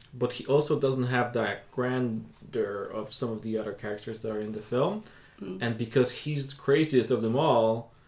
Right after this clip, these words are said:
Speaker 1: I kinda feel like it's lacking in that. It especially comes up when he's singing, unfortunately, because his natural singing voice is kinda,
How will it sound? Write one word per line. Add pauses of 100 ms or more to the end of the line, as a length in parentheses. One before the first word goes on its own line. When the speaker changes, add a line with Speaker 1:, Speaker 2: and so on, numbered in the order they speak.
(300)
Speaker 1:
I
kinda
feel
like
it's
lacking
in
that. (560)
It
especially
comes
up
when
he's
singing, (100)
unfortunately, (440)
because
his
natural
singing
voice (760)
is
kinda,